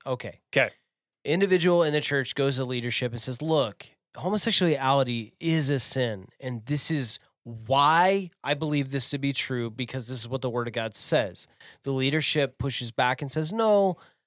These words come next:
Speaker 1: that's actually not what Paul was writing there. That's not what he meant. Uh, y-, again, we gotta take this nuanced approach to it." And then, I, I, I don't, I don't know how they would verify that. I have no idea. But I'm just saying,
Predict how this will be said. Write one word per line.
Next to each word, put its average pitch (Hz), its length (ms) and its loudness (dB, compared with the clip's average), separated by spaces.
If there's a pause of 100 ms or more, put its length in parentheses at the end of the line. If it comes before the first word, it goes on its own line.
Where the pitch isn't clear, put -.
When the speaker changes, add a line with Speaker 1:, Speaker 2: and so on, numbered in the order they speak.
(160)
Speaker 1:
that's 220 280 2
actually 170 520 2
not 127 300 2
what 117 200 -14
Paul 117 320 0
was - 440 -6
writing 120 540 -2
there. 113 300 -4
That's 113 260 -6
not 156 180 -4
what 147 100 -8
he 131 100 -12
meant. 120 720 -4 (360)
Uh, 123 340 0
y-, 127 240 -16
again, 135 320 -2
we 120 60 -6
gotta 120 160 -4
take 123 200 -10
this 120 140 -8
nuanced 127 380 0
approach 123 580 -4
to 127 180 -6
it." 123 280 -2
And 123 160 -6
then, 123 280 -6 (840)
I, - 20 -12
I, 208 100 2 (140)
I 202 200 6
don't, 208 160 6
I 196 100 4
don't 208 120 2
know 208 100 2
how 175 220 4
they 160 140 2
would 127 180 -4 (320)
verify 120 480 -2
that. 95 140 -8
I 165 60 4
have 165 120 2
no 139 420 2
idea. 107 460 -4 (160)
But 170 260 2
I'm 160 180 0
just 156 220 0
saying, 160 340 2